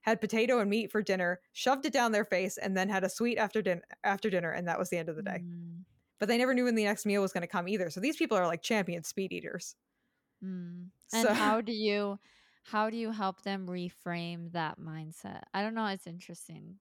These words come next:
Speaker 2: because, like,
Speaker 1: Yeah.
Speaker 2: it sounds like a puzzle, but
Speaker 1: Mm-hmm.
Speaker 2: I
Speaker 1: Oh, I
Speaker 2: could
Speaker 1: love a
Speaker 2: see how it's,
Speaker 1: puzzle.
Speaker 2: like, really frustrating, though, with insurance, like, not, not, with insurance not being able to, uh,
Speaker 1: Quantify it, really?
Speaker 2: quantify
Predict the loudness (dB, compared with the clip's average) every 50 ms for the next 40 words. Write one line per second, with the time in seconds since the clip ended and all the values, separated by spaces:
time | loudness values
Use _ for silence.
0 | _ _ -20 -18 -12 -10 -10 -8 -6 -4 -4 -2 -4 -4 -6 -10 -14 _ _ _
1 | _ _ _ _ _ -8 -8 -6 -4 -4 -4 -6 -6 -10 -8 -8 -8 -8 -8 -10
2 | -12 -10 -8 -10 -8 -8 -8 -10 -10 -10 -10 -10 -10 -10 -12 _ _ _ _ _
3 | _ -20 -20 -20 -20 -20 -20 -20 -18 -12 -8 -6 -6 -2 2 4 4 4 4 2
4 | 2 2 2 2 4 4 4 4 4 2 2 2 2 2 2 0 -2 0 2 2
5 | 4 4 2 -2 -2 0 0 2 2 0 0 0 0 0 0 -2 -4 -6 -6 -6
6 | -6 -2 2 4 4 4 4 2 0 -4 -10 -18 _ -12 -6 -2 0 0 -2 -2
7 | -4 -6 -6 -6 -4 -4 -4 -4 -4 -4 -4 -4 -4 -4 -4 -4 -2 -2 -2 -2
8 | -4 -6 -10 -12 -8 -6 -4 -2 -2 -2 -2 -4 -4 -8 _ _ _ _ -20 _
9 | _ _ -12 -6 -4 -4 -4 -4 -6 -6 -6 -6 -6 -6 -6 -6 -6 -6 -4 -4
10 | -4 -6 -4 -4 -4 -6 -4 -4 -4 -6 -6 -8 -8 -6 -6 -4 -4 -6 -6 -8
11 | -10 -10 -8 -6 -6 -4 -2 -2 -4 -4 -4 -2 -2 0 2 2 2 2 0 0
12 | -2 -2 0 0 0 2 2 2 2 0 0 -4 -6 -4 -2 0 0